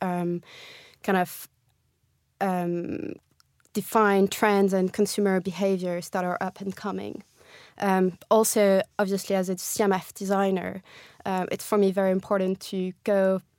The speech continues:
to touch and feel, um, the installations and products that are exhibited, and also to get opportunity for me to, um, ask a bit more about what's behind material process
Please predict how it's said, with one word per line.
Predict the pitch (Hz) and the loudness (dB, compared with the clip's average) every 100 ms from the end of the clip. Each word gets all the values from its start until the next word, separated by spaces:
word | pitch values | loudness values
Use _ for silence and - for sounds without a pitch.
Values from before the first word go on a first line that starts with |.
| - | -12
to | - | -10
touch | 196 208 - - | -4 -6 -4 -2
and | 196 | -2
feel, | 196 220 196 190 185 _ - - - - - | 0 2 2 0 -4 _ -20 -20 -20 -16 -4
um, | 202 190 185 185 190 - _ _ _ - | 0 2 0 -2 -4 -12 _ _ _ 0
the | 208 196 185 185 | 2 4 4 0
installations | 202 190 202 196 196 - 185 185 | -2 -2 2 2 2 0 -4 -4
and | 185 | -6
products | - 214 226 - - | -2 -2 -2 -10 -6
that | 262 | -2
are | 254 | 0
exhibited, | 254 - 247 269 - 311 330 - - - - | -2 -4 -2 -2 0 -2 -2 -10 -12 -10 -2
and | 208 196 196 _ - | 2 2 0 _ -4
also | 202 - 196 | -2 -2 -6
to | 196 | -4
get | 202 | -2
opportunity | 196 - 196 - 226 202 - 196 | -2 -2 -6 -2 -2 -2 -4 -6
for | - | -2
me | 190 180 | -2 -2
to, | - 185 180 175 - - - _ | -4 -4 -4 -8 -20 -20 -20 _
um, | - 185 185 190 - - | -4 -2 -2 -4 -6 -2
ask | 196 185 - - - - - _ _ _ _ _ _ | -2 -2 -10 -12 -16 -18 -20 _ _ _ _ _ _
a | 208 | 0
bit | 220 - | 0 4
more | 220 208 | 4 6
about | 202 190 180 _ _ _ - | 4 0 -4 _ _ _ 0
what's | 202 - 190 - _ _ | 0 -2 -12 -14 _ _
behind | 226 208 214 202 202 185 - | -2 0 0 2 2 -2 -6
material | 214 196 220 202 | -6 -2 0 -2
process | 190 - 196 - - 190 - - | -2 -2 -2 -4 -10 -10 -14 -18